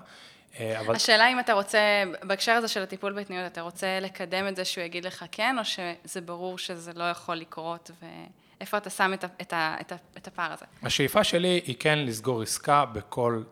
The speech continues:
Speaker 1: שיחה ראשונה שאני עושה עם לקוח. אה, והשאיפה הזאת היא שאיפה טריוויאלית ולגיטימית, כמובן זה תלוי בתחום, אם
Speaker 2: תלוי
Speaker 1: אני ש-,
Speaker 2: במחיר,
Speaker 1: אם אני
Speaker 2: תלוי
Speaker 1: שולח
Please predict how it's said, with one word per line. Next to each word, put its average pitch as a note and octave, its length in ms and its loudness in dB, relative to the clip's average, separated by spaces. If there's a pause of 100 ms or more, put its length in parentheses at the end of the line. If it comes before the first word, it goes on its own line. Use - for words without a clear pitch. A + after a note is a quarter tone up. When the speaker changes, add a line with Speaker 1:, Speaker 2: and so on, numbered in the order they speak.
(140)
Speaker 1:
שיחה A2+ 440 -10 (300)
ראשונה G#2 380 -12 (180)
שאני A2+ 180 -12
עושה A2 180 -8
עם G2+ 100 -12
לקוח. A2 360 -4 (500)
אה, A2 300 -6 (140)
והשאיפה A2+ 760 -2
הזאת F#3+ 200 0
היא D#3+ 100 -6
שאיפה D3+ 360 -6 (380)
טריוויאלית D3 600 -2
ולגיטימית, B2+ 640 4
כמובן D3 380 6
זה C#3 100 2
תלוי C3+ 260 0
בתחום, D#3+ 680 2
אם B2+ 60 -4
Speaker 2:
תלוי A3+ 220 0
Speaker 1:
אני F#3+ 80 -2
ש-, F3+ 40 -4
Speaker 2:
במחיר, F3+ 460 4
Speaker 1:
אם E3+ 60 2
אני F3+ 80 4
Speaker 2:
תלוי F3 120 4
Speaker 1:
שולח D3 220 6